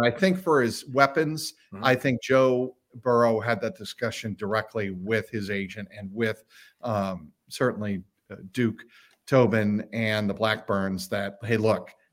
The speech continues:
Speaker 1: if I'm gonna sign this deal, I want weapons around me." And I,
Speaker 2: Right.
Speaker 1: that's part of the deal. It's the
Speaker 2: Right.
Speaker 1: only way I'm gonna sign the deal is if you
Speaker 2: <laughs>
Speaker 1: keep weapons around me.
Speaker 2: Right.
Speaker 1: And their, the attitude was, "Okay, if that's the case, we'll make this work, but maybe we have to defer money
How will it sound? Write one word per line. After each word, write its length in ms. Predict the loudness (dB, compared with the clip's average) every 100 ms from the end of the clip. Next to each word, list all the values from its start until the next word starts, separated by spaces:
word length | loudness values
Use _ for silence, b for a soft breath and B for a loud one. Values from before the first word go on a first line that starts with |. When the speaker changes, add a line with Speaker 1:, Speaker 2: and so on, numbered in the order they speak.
| -8
Speaker 1:
if 100 | 2
I'm 140 | 6
gonna 140 | 6 4
sign 300 | 4 4 4
this 180 | 2 0
deal, 500 | 2 2 0 -4 -14 -4
I 80 | 0
want 240 | 0 0
weapons 420 | 0 -2 -4 -4
around 300 | -4 -2 -2
me." 160 | -6 -10
And 140 | -8 -6
I, 200 | -6 -6
Speaker 2:
Right. 220 | -8 -4
Speaker 1:
that's 280 | -2 -4 -4 4
part 160 | 6
of 80 | 6
the 80 | 0
deal. 380 | -4 -6 -8 b b b
It's 100 | 2
the 60 |
Speaker 2:
Right. 100 | 4
Speaker 1:
only 120 | 6 6
way 120 | 6
I'm 100 | 4
gonna 160 | 0
sign 320 | 0 2 2 2
the 80 |
deal 340 | 0 -2 -2 -2
is 160 | -4
if 100 | -6 -6 B B B
you 120 | -2
Speaker 2:
<laughs> 200 | 0 0
Speaker 1:
keep 100 | 2
weapons 380 | 0 0 -4 -2
around 340 | 4 6 6
me. 220 | 4 0 -4 -8
Speaker 2:
Right. 120 | -6 0
Speaker 1:
And 180 | 2 4
their, 260 | 6 6
the 140 | 4 2
attitude 460 | 2 2 2 2
was, 260 | 4 4 4
"Okay, 480 | 4 8 8 6 2
if 180 | 0
that's 240 | 0 0 -2
the 80 | 0
case, 480 | 2 2 0 -6 b b b -2
we'll 200 | 2 4
make 300 | 4 2 2
this 260 | -2 -2 0
work, 440 | 2 2 0 -2
but 280 | -2 -2 -4
maybe 380 | -2 0 0 -2
we 300 | -2 -2 -2
have 200 | -6 -6
to 100 | -14
defer 360 | -8 0 2
money 460 | 4 2 2 -2